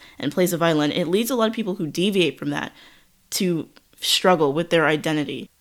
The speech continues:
To read from a student narrative, which was a part of an article entitled Debunking the Model Minority Myth by U S C Pacific Asia Museum, before I associated the model minority with individual achievement.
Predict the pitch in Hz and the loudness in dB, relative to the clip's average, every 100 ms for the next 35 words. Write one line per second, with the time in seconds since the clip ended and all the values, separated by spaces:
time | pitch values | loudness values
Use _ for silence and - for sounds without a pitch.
0 | - 220 208 262 285 202 190 - 175 185 | -12 -4 0 0 0 -2 -2 -2 -2 0
1 | 156 165 151 160 - - 156 160 175 165 | 0 0 2 0 -2 -8 -6 -4 -4 -6
2 | - 151 151 156 147 135 151 156 - 160 | -2 -2 -2 -2 -2 0 -2 -2 -4 -2
3 | 147 185 147 156 160 - 156 165 180 160 | -2 -2 -4 -4 -6 -2 -2 -2 -2 -2
4 | 156 165 180 175 165 156 156 135 143 - | 0 0 -2 -2 -2 -2 0 0 -2 -6
5 | - - _ 170 151 151 156 202 226 160 | -20 -20 _ 2 2 2 0 0 0 0
6 | 151 - 185 180 175 180 - 156 160 165 | -2 -2 -8 -6 -4 -4 -2 -2 0 0
7 | 151 147 147 165 151 - - _ - 180 | 0 0 -2 -4 -4 -8 -16 _ -10 -6
8 | 185 175 180 - - 160 277 294 175 175 | 0 2 2 -2 -2 0 0 -2 -2 -4
9 | 180 160 160 143 147 156 160 156 147 151 | -2 -2 -2 -2 0 0 0 0 0 0
10 | 151 147 143 - 165 170 175 151 147 147 | -2 -4 -6 -6 -4 -2 -2 -2 -4 -2
11 | 139 135 151 147 123 127 | -4 -4 -6 -6 -6 -10